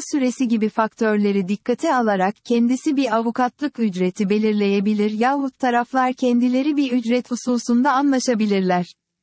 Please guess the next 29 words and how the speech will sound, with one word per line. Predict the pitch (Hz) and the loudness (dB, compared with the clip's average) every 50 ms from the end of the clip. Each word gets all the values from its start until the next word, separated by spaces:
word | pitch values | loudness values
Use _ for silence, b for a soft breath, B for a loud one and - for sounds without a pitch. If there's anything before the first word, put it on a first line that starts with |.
| _ _ _ _ _ _ _ - | _ _ _ _ _ _ _ -4
Belirtmek | 226 262 269 269 285 285 - - 320 330 320 - - | -2 0 0 2 0 -2 -2 -2 -2 -2 -2 -2 -2
gerekir | 262 262 254 269 262 - 339 330 | 0 0 0 0 0 0 -2 -2
ki | - - - 277 226 | -2 -2 -2 0 0
bir | 240 226 208 | 2 2 2
avukatın | 220 220 220 226 - - 233 - 240 240 220 - | 0 0 -2 -2 -2 -2 -2 0 0 0 0 0
en | 202 277 339 349 | 0 0 0 2
yüksek | 330 311 285 - - - 269 247 226 | 2 0 0 -2 -2 -4 -4 -2 0
avukatlık | 220 226 226 226 - 240 233 - - 302 302 - 285 | -2 -2 -2 -2 -2 -2 -2 -2 -4 -8 -6 -2 -2
ücretini | 285 240 220 226 226 220 - 220 208 208 | -2 0 0 0 0 0 0 0 0 0
talep | - 220 202 190 196 196 202 | 0 -2 -2 0 0 -2 -2
etmesi | 196 190 - - 196 196 185 - - 226 - | -2 -4 -2 -2 -2 -2 -2 0 -2 -2 0
onun | 180 226 226 233 233 233 | 0 0 2 2 2 0
her | 214 226 254 302 330 | 0 0 0 0 0
zaman | 302 311 294 269 269 262 247 233 - | 0 0 2 2 2 0 0 -2 -2
en | 285 339 | -2 0
iyi | 349 339 320 302 247 | 0 0 0 0 0
aile | 220 247 247 247 247 254 254 262 | 2 2 2 2 0 0 0 0
avukatı | 233 233 226 233 - - 254 240 - 254 | 0 0 -2 -2 -2 -2 -4 -2 0 0
olduğu | 233 226 226 208 208 226 233 | 0 0 0 0 0 0 2
anlamına | 220 214 208 208 208 202 202 208 202 202 | 2 2 2 2 2 2 2 2 0 0
gelmemektedir. | 196 214 208 208 202 196 196 190 190 190 185 - - 202 180 170 180 175 - - _ _ _ _ _ _ _ _ _ _ _ _ _ _ | 0 0 0 2 2 2 2 2 0 0 -2 -4 -4 -4 -2 -2 -4 -6 -6 -10 _ _ _ _ _ _ _ _ _ _ _ _ _ _
Fakat | - 320 311 - 330 311 - _ | -4 -4 0 0 0 -2 -2 _
talep | - 269 262 269 302 311 302 | -2 0 0 0 0 0 0
edilen | 285 240 247 240 226 226 226 | 0 0 2 2 2 2 2
ücretin | 226 226 226 202 214 233 233 233 - 247 247 254 | 2 0 0 0 0 0 0 0 0 0 0 0
çok | - 330 339 - _ - | 0 -2 -4 -4 _ -4
düşük | 285 269 - 277 247 - | -4 -2 -2 -2 -2 0
olması | 220 208 208 202 202 214 - - 277 240 | 0 0 2 2 0 0 -2 -2 -4 -2
da | 214 196 | -2 -2